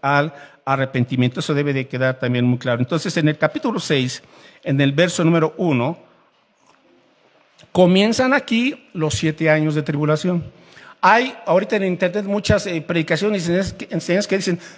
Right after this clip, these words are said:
"Ya estamos en la tribulación". No, todavía no estamos en la tribulación. A pesar de lo que estamos viendo en el mundo y todo el caos, no, mis hermanos, se está preparando el escenario preapocalíptico para que comience la tribulación,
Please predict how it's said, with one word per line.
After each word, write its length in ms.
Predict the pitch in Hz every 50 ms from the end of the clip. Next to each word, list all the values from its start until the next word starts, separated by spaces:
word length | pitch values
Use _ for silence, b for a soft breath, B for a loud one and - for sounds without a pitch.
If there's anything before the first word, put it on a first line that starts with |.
| B
"Ya 260 | - 170 247 262 294
estamos 420 | 294 269 - - 285 285 277 262 -
en 100 | 240 233
la 60 | 226
tribulación". 600 | - 226 196 196 208 214 - 226 226 220 170 165
No, 320 | 170 170 185 190 170 143
todavía 480 | - - - 185 196 214 240 254 277 254
no 60 | 220
estamos 440 | 233 - - - - 220 240 - -
en 80 | 220 208
la 100 | 190 180
tribulación. 640 | - 156 160 156 160 165 156 139 165 202 233 208 B B B B B B
A 180 | - 190 190 190
pesar 380 | 208 190 170 196 277 320 381
de 80 | 359 330
lo 100 | 311 -
que 80 | -
estamos 320 | 226 - 277 285 269 262 226
viendo 260 | 240 269 262 214 233
en 80 | 220 196
el 120 | 185 175
mundo 280 | 170 180 208 233 233 208
y 40 |
todo 360 | 156 - - 202 247 285 269 269
el 140 | 226 180 -
caos, 520 | - 165 160 160 147 147 151 190 233 - B B B B B B
no, 300 | - 170 208 269 320 370
mis 140 | 349 - -
hermanos, 480 | 262 226 226 233 226 220 196 160 147 - B B B B B B
se 160 | - - 170
está 240 | 165 - 202 220 220
preparando 520 | 320 302 - - 247 262 277 285 233 220
el 140 | 196 190 208
escenario 840 | 277 339 320 320 - 330 320 277 262 233 214 196 190 180 196 202 214
preapocalíptico 1400 | - - 175 160 151 151 - 147 135 - 151 147 156 175 226 233 - - - 220 185 - 214 226 233 233 B B B B B B B _
para 340 | - 156 160 214 226 247 262
que 120 | - 320
comience 440 | - - 285 202 208 214 214 - 285
la 200 | 226 190 180 180
tribulación, 580 | - 180 170 175 180 185 180 175 226 269 311